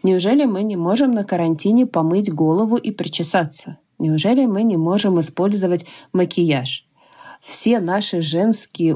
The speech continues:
уловки и хитрости, они точно так же работают и в домашних условиях. И я всегда за то, чтобы женщина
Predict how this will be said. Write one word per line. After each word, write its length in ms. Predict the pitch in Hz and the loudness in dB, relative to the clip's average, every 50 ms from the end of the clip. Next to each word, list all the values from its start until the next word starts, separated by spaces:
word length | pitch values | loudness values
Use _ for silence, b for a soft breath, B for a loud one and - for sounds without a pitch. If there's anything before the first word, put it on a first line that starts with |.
| - | 0
уловки 600 | - 175 170 180 185 208 208 190 - - - - 165 | 0 0 0 2 2 2 2 2 0 -6 -8 -4 -2
и 80 | 156 | -2
хитрости, 720 | 156 151 - - 196 269 285 - 269 233 214 - - - 165 | -2 -2 -2 0 0 0 0 0 -2 -2 -2 -4 -6 -4 -2
они 260 | 160 156 156 156 156 | -2 0 0 0 0
точно 380 | 156 202 214 254 - - 285 269 | 0 -2 -2 -2 0 0 -2 0
так 200 | - 180 180 196 | 0 -4 -4 -2
же 100 | 214 233 | -2 0
работают 580 | 220 220 185 160 151 165 170 170 - 240 226 - | 0 0 0 0 -2 -4 -2 0 0 -2 0 -2
и 60 | 196 | -4
в 60 | 170 | -2
домашних 580 | 165 175 170 175 208 233 226 - - 175 151 - | 0 0 0 2 2 0 0 -2 -4 -6 -6 -4
условиях. 560 | 170 151 - - 156 147 139 131 - - 147 - B B B B B B B B | -6 -4 -2 -2 -2 -2 -2 -4 -8 -12 -14 -18 B B B B B B B B
И 60 | B 175 | B 0
я 180 | 170 185 247 | 2 2 0
всегда 460 | 254 - - 214 175 170 180 190 233 254 | 0 -2 -6 -6 -4 -2 0 2 2 2
за 160 | 202 185 165 | 0 -2 -4
то, 340 | 156 - - 170 180 196 214 | -4 -4 -4 -2 -2 -2 -2
чтобы 340 | 202 - - - 151 156 156 | -4 -4 -6 -6 -4 -2 0
женщина 540 | 156 180 196 180 165 - - 160 160 - | 0 0 0 0 -2 -2 -4 -4 -4 -4